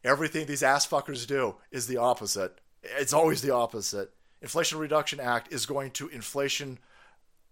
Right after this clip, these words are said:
your ass up. Of course it is. That's how it works. And again, the Chi-Coms are benefiting from this. You're watching all these other countries, especially the Eastern ones. They're starting to position themselves with gold.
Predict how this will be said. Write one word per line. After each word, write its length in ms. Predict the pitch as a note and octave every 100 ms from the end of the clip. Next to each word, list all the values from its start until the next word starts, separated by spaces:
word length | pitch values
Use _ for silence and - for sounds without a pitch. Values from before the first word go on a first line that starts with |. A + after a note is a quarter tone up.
| _ _
your 140 | - A2
ass 420 | A2 - - -
up. 240 | F2+ - - _ _ _
Of 100 | -
course 280 | - G#2 -
it 80 | D#2
is. 200 | B1+ - _ _
That's 100 | -
how 160 | - A#2
it 40 |
works. 380 | C#3 E2+ - - - _ _ - - - -
And 80 |
again, 320 | D3 C#3+ C#3+ -
the 60 | C3
Chi-Coms 460 | - C3 C3+ C3+
are 60 | C3
benefiting 400 | A#2+ A2+ G#2+ A2+
from 160 | A2 A#2+
this. 160 | B2 - -
You're 140 | D3+
watching 320 | D#3+ E3 F#3 E3
all 140 | D3
these 180 | C#3+ C3
other 180 | C#3+ B2
countries, 480 | - C3+ C#3 A#2+
especially 300 | G2 C3 D3
the 160 | A#2 A2+
Eastern 220 | A#2 A#2
ones. 260 | F#2+ F2 - - - - -
They're 80 | C#3
starting 520 | - D#3+ D#3+ D#3 D#3
to 120 | -
position 480 | A#2+ C#3 A#2 D3 C#3+
themselves 480 | B2+ G2+ C3 A2 -
with 180 | C3 -
gold. 280 | G#2+ D#2+